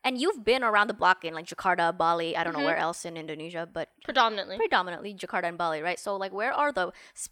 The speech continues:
Speaker 1: can you name, like, specific places within Jakarta and, uh, Bali where it's, like, uh, ki-, kind of like the, the queer guide around Jakarta or Bali of, like, the places where
Speaker 2: Okay.
Speaker 1: you would go to find, like, all of these, like, queer communities?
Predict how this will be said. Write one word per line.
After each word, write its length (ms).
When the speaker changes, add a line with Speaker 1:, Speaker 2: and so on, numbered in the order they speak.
Speaker 1:
can 140
you 80
name, 220
like, 120
specific 460
places 320
within 320
Jakarta 320
and, 160
uh, 240
Bali 340
where 160
it's, 140
like, 160
uh, 240
ki-, 260
kind 200
of 100
like 220
the, 260
the 140
queer 520
guide 400
around 280
Jakarta 400
or 140
Bali 260
of, 100
like, 120
the 80
places 340
where 140
Speaker 2:
Okay. 100
Speaker 1:
you 60
would 140
go 140
to 140
find, 260
like, 160
all 220
of 140
these, 240
like, 160
queer 220
communities? 680